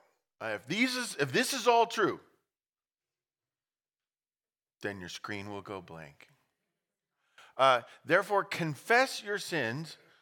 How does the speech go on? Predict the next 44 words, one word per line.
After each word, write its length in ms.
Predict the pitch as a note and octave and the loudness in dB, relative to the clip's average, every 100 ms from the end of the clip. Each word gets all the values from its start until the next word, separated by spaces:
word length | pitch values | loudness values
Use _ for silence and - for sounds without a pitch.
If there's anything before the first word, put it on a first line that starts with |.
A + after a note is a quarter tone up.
| _ | _
to 100 | - | -6
one 220 | C#3+ G#3 | 4 4
another 360 | A#3+ G#3 C#3 C#3+ | 6 6 6 6
and 240 | C#3+ D#3 | 4 2
pray 260 | - F#3+ G#3+ | 2 4 4
for 180 | A3 G#3+ | 4 2
one 180 | G#3 G#3 | 4 4
another 440 | G#3+ G#3+ C#3 C3 - - _ | 6 6 6 2 -6 -20 _
that 160 | D3 E3+ | 0 2
you 160 | G3+ | -2
may 200 | A3 A3 | 2 2
be 240 | G#3 A3 G#3+ | 2 -4 -4
healed." 380 | A3+ A#3+ G#2+ F2+ - _ _ _ _ _ _ _ | 2 4 4 -4 -20 _ _ _ _ _ _ _
Now, 240 | - F3 D3 | 4 6 6
is 220 | D#3 D3 | 2 0
this 220 | A#3 B3 | 0 -2
about, 500 | - F3+ F#3+ E3+ - - | 0 6 8 6 2 -2
um, 260 | D3 D3+ C#3+ | 4 4 4
getting 200 | D3+ E3+ | 2 0
to 60 | D#3+ | 2
know 180 | D#3+ | 6
everybody's 420 | D#3 D#3 D3+ D3+ C3 | 6 4 2 0 0
sins? 400 | C#3+ D#3+ E3+ - | 0 -2 -6 -12
Is 120 | A2+ A2+ | -8 0
that 180 | C3+ | 0
the 60 | C3+ | 0
point 240 | C3 C#3+ | -4 -2
of 60 | C#3+ | -2
this? 220 | D3+ - _ _ _ _ _ _ _ _ _ _ _ | -4 -6 _ _ _ _ _ _ _ _ _ _ _
What, 280 | B2 D#3 B2 | 0 2 2
what's 260 | C#3 D#3 | -4 -4
the 300 | - D#3+ C#3 - _ _ _ _ | -4 -2 -2 -10 _ _ _ _
problem 280 | - B2+ C#3 | 2 4 4
that 140 | C3+ | 0
we're 80 | C3 | -6
trying 220 | - B2+ | -2 -2
to 60 | B2+ | -2
solve 340 | - B2 B2+ | 2 4 2
from 160 | A#2+ B2 | -2 -10
the 80 | A#2 | -8
beginning 400 | A#2 A2+ A#2 A#2 | -8 -6 -6 -6
of 100 | G#2+ | -4
verse 180 | A2+ - | -6 -4
thirteen? 560 | A#2 A2+ B2+ B2 C3 | -6 -6 -8 -8 -8